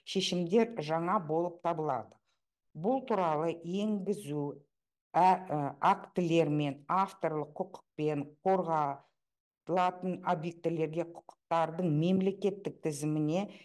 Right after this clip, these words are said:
енгізу туралы кәуліктер растайды.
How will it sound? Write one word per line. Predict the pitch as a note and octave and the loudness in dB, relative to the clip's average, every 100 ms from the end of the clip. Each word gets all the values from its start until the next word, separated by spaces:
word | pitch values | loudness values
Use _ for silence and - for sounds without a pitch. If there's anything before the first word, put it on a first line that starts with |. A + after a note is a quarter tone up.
| _ | _
енгізу | D#3 F#3+ G3 F#3+ F#3+ E3 F3 | 2 2 4 2 0 0 -2
туралы | - D#3 D3 D3 D#3+ G3+ - _ _ | 0 -2 0 0 0 -2 -4 _ _
кәуліктер | - F#3 F3 D#3+ D3+ - G3 F#3+ - | -2 2 2 0 -4 -8 -6 -6 -4
растайды. | D#3+ F3 - - - - _ D3+ C#3 A2+ G2+ - | -2 -2 -4 -10 -14 -20 _ 0 0 -2 -8 -16